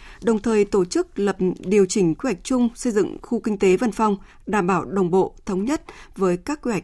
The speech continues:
có liên quan và quy định của pháp luật. Ông Nguyễn Tấn Tuân, Chủ tịch Ủy ban Nhân dân tỉnh Khánh Hòa cho biết, việc Thủ tướng Chính phủ đồng ý tạm dừng chủ trương lập quy hoạch sẽ tạo điều kiện tháo gỡ vướng mắc,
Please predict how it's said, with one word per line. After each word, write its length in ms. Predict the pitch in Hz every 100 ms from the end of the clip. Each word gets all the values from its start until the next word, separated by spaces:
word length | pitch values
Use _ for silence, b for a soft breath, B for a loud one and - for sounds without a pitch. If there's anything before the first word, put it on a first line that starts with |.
| -
có 160 | 160 170
liên 160 | 220
quan 220 | 226 214 180 - -
và 220 | 185 156
quy 160 | -
định 200 | 190 175
của 160 | - 175
pháp 160 | 240 233
luật. 180 | 180 - - b b b b b b
Ông 200 | - 262
Nguyễn 180 | 240 254
Tấn 180 | - 220
Tuân, 240 | 262 247 247 B B
Chủ 140 | - 202
tịch 200 | 202 196 -
Ủy 160 | 190
ban 160 | 185 226
Nhân 80 | 233
dân 180 | 247 220
tỉnh 180 | 202
Khánh 160 | 143 165
Hòa 200 | 220 185
cho 160 | 165 175
biết, 220 | 254 320 B B B B
việc 240 | 202 214
Thủ 120 | - 185
tướng 220 | 202 190
Chính 160 | 196
phủ 320 | 175 269 185 -
đồng 280 | 185 190 -
ý 220 | 180 190 -
tạm 220 | 269 180
dừng 240 | 202 180
chủ 200 | 175 185
trương 300 | 160 247 233
lập 120 | 196 175
quy 80 | 220
hoạch 160 | 208 - b b
sẽ 220 | - 247
tạo 200 | - 269
điều 140 | 196 180
kiện 260 | 202 - -
tháo 140 | 202
gỡ 220 | 196 196 -
vướng 180 | 196 226
mắc, 160 | 320